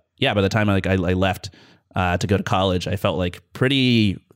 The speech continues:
ready to take whatever the world was gonna throw at me, and also, like, pretty far ahead of the curve in terms of, like, knowing what I wanted to do. Like, there's never a question, like, "What major do I wanna ha-, have?" You know, "What do I wanna do after I graduate?" Like, I was always a hundred percent certain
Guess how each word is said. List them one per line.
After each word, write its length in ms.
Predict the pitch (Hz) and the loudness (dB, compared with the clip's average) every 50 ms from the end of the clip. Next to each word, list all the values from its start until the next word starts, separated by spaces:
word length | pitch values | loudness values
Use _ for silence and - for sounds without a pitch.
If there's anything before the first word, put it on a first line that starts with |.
| _ _ _ _ _ _ _ - | _ _ _ _ _ _ _ -6
ready 440 | 98 92 107 104 107 107 107 98 87 | 0 0 2 2 2 2 2 0 0
to 120 | 87 - | -2 -2
take 200 | - 101 95 - | -2 -2 -2 -4
whatever 420 | - - 92 95 92 98 92 98 | -10 -4 0 0 2 2 2 2
the 60 | 95 95 | 2 4
world 100 | 95 92 | 4 2
was 100 | 92 - | 2 0
gonna 120 | 95 90 | -2 -2
throw 160 | - 104 101 | 0 2 0
at 80 | 104 95 | 2 2
me, 120 | 151 160 | 2 2
and 80 | 120 101 | 4 4
also, 320 | 98 95 - 104 95 92 | 2 2 2 2 2 2
like, 180 | 92 92 87 - _ _ | 2 0 -4 -6 _ _
pretty 720 | - 92 - 117 110 107 107 104 101 101 95 95 90 92 - - _ _ _ _ _ | -8 0 2 2 4 4 4 4 4 4 4 2 0 -2 -6 -18 _ _ _ _ _
far 380 | _ - - - 113 113 117 | _ -20 -4 0 2 2 2
ahead 180 | 101 101 113 110 | 2 2 2 2
of 80 | 101 | 2
the 60 | 95 - | 0 0
curve 240 | - 104 101 92 | 0 0 0 0
in 80 | 90 92 | 0 0
terms 180 | 98 95 92 92 | -2 -2 -2 0
of, 80 | 87 | -2
like, 120 | 90 90 - | -2 0 2
knowing 280 | 101 104 110 113 113 | 4 4 4 4 4
what 100 | 107 104 | 4 4
I 60 | 101 | 4
wanted 240 | 98 98 95 95 92 | 4 4 2 2 -2
to 80 | - - | -2 -4
do. 160 | 95 90 82 - - - - | -4 -4 -4 -6 -10 -4 -4
Like, 100 | 104 - | 0 2
there's 180 | - 131 131 | 2 4 4
never 200 | 143 143 135 135 | 4 4 4 2
a 40 | 123 | 2
question, 340 | - - 127 110 - - 107 | 2 2 0 0 2 0 0
like, 160 | 98 95 - - - - - _ | 0 0 -2 -6 -20 -20 -16 _
"What 200 | - 123 120 - | 0 0 2 2
major 280 | 107 110 113 104 104 101 | 2 2 4 4 4 2
do 120 | 95 98 | 4 4
I 80 | 98 95 | 4 4
wanna 220 | 92 92 92 92 | 2 2 2 0
ha-, 180 | 95 - - - - _ _ _ | 0 -2 -6 -14 -16 _ _ _
have?" 300 | - 104 92 87 90 - | -4 -2 -2 -2 -2 0
You 60 | 95 | 2
know, 100 | 92 95 | 4 4
"What 100 | 95 113 | 6 6
do 60 | 110 110 | 6 6
I 60 | 110 | 6
wanna 160 | 107 110 110 | 6 4 4
do 160 | 101 110 107 | 4 4 4
after 220 | 104 101 - - 98 | 4 4 2 2 2
I 60 | 95 | 2
graduate?" 360 | 92 95 92 92 - 92 87 | 2 2 0 0 -2 -2 -2
Like, 140 | 90 90 98 | 0 2 2
I 40 | 101 | 2
was 120 | 98 98 | 2 4
always 220 | 104 98 98 95 | 2 2 2 0
a 40 | 92 | 0
hundred 240 | 95 104 95 95 - | -2 -2 -2 -2 -4
percent 320 | 107 - - 95 85 - | -4 -4 -2 -4 -4 -4
certain 400 | - - 92 85 90 92 90 90 | -2 -2 -2 -2 -2 -4 -6 -6